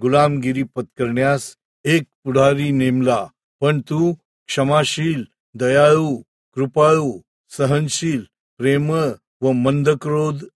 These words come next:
असा देव आहेस, म्हणून तू त्यांना सोडले नाहीस. त्यांनी ओतीव धातूपासून वासराची मूर्ती केली आणि आम्हास मिसर देशातून सोडवणारा हाच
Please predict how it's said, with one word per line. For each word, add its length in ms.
असा 320
देव 360
आहेस, 600
म्हणून 380
तू 220
त्यांना 440
सोडले 640
नाहीस. 520
त्यांनी 420
ओतीव 420
धातूपासून 1040
वासराची 840
मूर्ती 540
केली 480
आणि 380
आम्हास 540
मिसर 440
देशातून 840
सोडवणारा 840
हाच 340